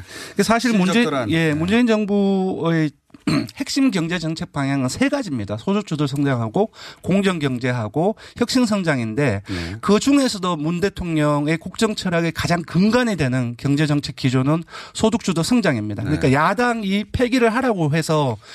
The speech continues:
Speaker 1: 폐기를 할 수 있는, 어, 사안은 아닌 거죠.
Speaker 2: 문재인 정부가 예산을 처음 첫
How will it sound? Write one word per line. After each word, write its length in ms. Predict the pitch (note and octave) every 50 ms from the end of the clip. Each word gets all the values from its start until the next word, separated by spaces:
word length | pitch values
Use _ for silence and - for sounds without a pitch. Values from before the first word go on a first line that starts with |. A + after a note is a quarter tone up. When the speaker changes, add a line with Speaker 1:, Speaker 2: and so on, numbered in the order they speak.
| - - - - _
Speaker 1:
폐기를 320 | - A#3 A#3+ A3+ B3 A3+
할 160 | G#3+ B3 D#4+ D#4+
수 160 | - - C4+
있는, 640 | A3 F#3 E3+ E3 D#3+ E3 E3+ F#3 F#3+ G3 G3+ G3+ G3+ - _ - - - - _ _ _
어, 560 | D3+ C#3 C3 B2+ B2 A#2+ B2 A#2+ A2+ A2+ A#2+
사안은 400 | - - - F3 F3+ G3 F#3+ F3
아닌 320 | - A#2+ B2+ C#3 E3+ G3 G3
거죠. 280 | E3 C3+ A2+ - B2
Speaker 2:
문재인 360 | G#2+ A2 B2 B2+ C3+ C3+ A#2+ A2
정부가 920 | G#2 D#3 D3+ D3+ D3 C#3+ C3 A#2 G#2+ G2 G2+ G#2+ G#2+ G2+ F#2 E2 D#2+ D2+ - F#2
예산을 720 | F#2 G2+ G#2+ G2 C3+ C#3 C3 B2+ B2 B2 B2 B2 A2+ G2+ F#2+
처음 720 | - - - F3+ F3 E3+ D#3 C3+ B2+ B2+ C3 A#2 F2+ D#2+ D2+ - - _ _ _ _ _ _ _ _ _ _ _ _ - _ _ _ _ _
첫 280 | - - - A#3+ -